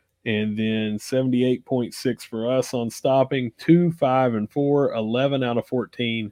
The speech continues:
forty-nine, uh, in the nation on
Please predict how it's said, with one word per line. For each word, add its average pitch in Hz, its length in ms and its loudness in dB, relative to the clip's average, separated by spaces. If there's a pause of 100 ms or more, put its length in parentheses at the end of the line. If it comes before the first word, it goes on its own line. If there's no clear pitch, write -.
(160)
forty-nine, 113 840 0 (520)
uh, 104 420 0
in 113 160 -2
the 110 80 -2
nation 104 480 -2 (160)
on 98 400 -8